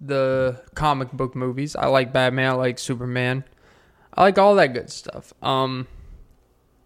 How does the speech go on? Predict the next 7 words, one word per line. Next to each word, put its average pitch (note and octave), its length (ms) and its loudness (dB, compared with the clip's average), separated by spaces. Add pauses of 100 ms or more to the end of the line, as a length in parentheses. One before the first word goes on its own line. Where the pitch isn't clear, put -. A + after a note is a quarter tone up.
Thor, B2+ 440 2 (600)
you B2 120 -4
know. B2 160 -2 (880)
The - 60 -18
thing D#4+ 300 6
is, G3 280 8
is D3 320 4